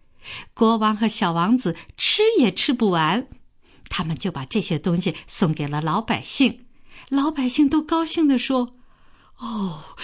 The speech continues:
国王真是挑了一个好王子啊。”国王也非常喜欢这个小王子，因为他不仅用自己勤劳的双手让荒地长出了庄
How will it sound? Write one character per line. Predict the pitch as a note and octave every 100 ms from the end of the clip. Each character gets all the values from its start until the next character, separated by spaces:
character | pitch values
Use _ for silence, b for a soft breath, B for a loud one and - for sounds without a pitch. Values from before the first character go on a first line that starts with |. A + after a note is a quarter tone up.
| B B -
国 | F3+ G3+
王 | G3+ F#3+ G#3+
真 | B3 A#3
是 | - G#3+
挑 | - A3+ G#3+
了 | G3+ F#3
一 | G3
个 | G3
好 | D#3+ - G#3+ E3+
王 | D#3 D#3 D#3 G3+
子 | E4 - G3 D3
啊。” | D3 D3 - - - - - - - - - - - - - - -
国 | - D4+ F#4
王 | B3+ A3+ C#4 D#4 B -
也 | E3+ D3
非 | - D#4+ D#4+ E4+
常 | G#3 F#3+
喜 | - F#3
欢 | D#3 F#3
这 | F3+ F3+
个 |
小 | E3+ - D3+
王 | D3+ D#3+ A#3
子， | - D3+ - _ _ _ _ _ _
因 | C#4 D#4
为 | D4+ C#4 C#4 B B B B
他 | - F4
不 | - F#4
仅 | D4+ C4+
用 | D4+ D4
自 | C#4+ E4
己 | C#4+ A3 G#3
勤 | G#3 - B3
劳 | B3+ A#3
的 | A#3
双 | A3+ C#4 C#4
手 | C#4 G3 E3 E3+ B B B
让 | B3 C4+
荒 | A#3 - D#4+
地 | D#4+ D4+
长 | B3+ F#3+ D#3
出 | -
了 | D4+ C4
庄 | - F4+